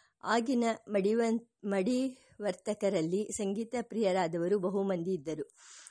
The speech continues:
ಬೆಂಗಳೂರಿನಲ್ಲಿ ದೊಡ್ಡಣ್ಣನವರ ಸಭಾಮಂದಿರ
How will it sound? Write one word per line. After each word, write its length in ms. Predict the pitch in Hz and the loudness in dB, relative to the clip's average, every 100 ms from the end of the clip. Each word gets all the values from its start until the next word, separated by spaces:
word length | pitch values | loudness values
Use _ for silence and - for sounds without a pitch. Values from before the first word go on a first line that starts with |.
| - | -6
ಬೆಂಗಳೂರಿನಲ್ಲಿ 920 | 175 226 294 311 302 247 202 190 214 - _ _ 202 | 0 2 4 2 2 0 -2 -2 -6 -8 _ _ 0
ದೊಡ್ಡಣ್ಣನವರ 720 | 196 180 247 285 262 233 214 214 | 0 4 4 6 6 6 6 4
ಸಭಾಮಂದಿರ 720 | 208 208 208 214 226 214 202 | 2 0 2 2 2 2 2